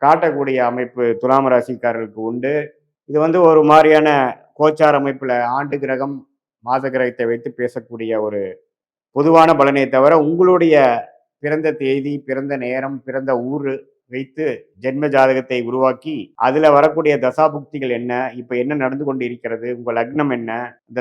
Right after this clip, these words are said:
லக்னத்துக்கு நல்ல ஆதிபத்தியத்தை கொடுக்கக்கூடிய தசாபுக்திகள் போய் கொண்டிருக்கிறதா,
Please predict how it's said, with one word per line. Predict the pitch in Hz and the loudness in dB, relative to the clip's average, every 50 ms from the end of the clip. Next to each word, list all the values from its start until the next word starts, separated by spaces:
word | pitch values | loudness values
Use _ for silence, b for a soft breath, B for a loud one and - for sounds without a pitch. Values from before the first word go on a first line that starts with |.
| 123 131 | -4 -4
லக்னத்துக்கு | 135 151 156 156 147 147 165 - 160 139 | -4 -4 -6 -8 -8 -10 -10 -8 -6 -4
நல்ல | 127 120 131 147 160 156 143 143 143 | -4 -4 0 4 6 6 8 8 6
ஆதிபத்தியத்தை | 139 151 143 139 135 - 147 135 - - 131 123 - | 4 0 -4 -6 -6 -8 -10 -10 -8 -10 -10 -10 -8
கொடுக்கக்கூடிய | 135 131 123 131 127 127 - 131 123 123 120 113 120 | -10 -8 -8 -8 -10 -10 -12 -10 -8 -6 -6 -6 -6
தசாபுக்திகள் | 113 - 139 139 135 135 131 - - 131 127 117 110 120 | -4 0 0 0 0 -2 -6 -12 -8 -6 -6 -6 -4 -6
போய் | 123 127 120 | -6 -6 -6
கொண்டிருக்கிறதா, | 123 120 117 113 110 113 110 113 107 107 107 110 120 | -8 -8 -8 -8 -10 -10 -8 -8 -6 -2 0 2 2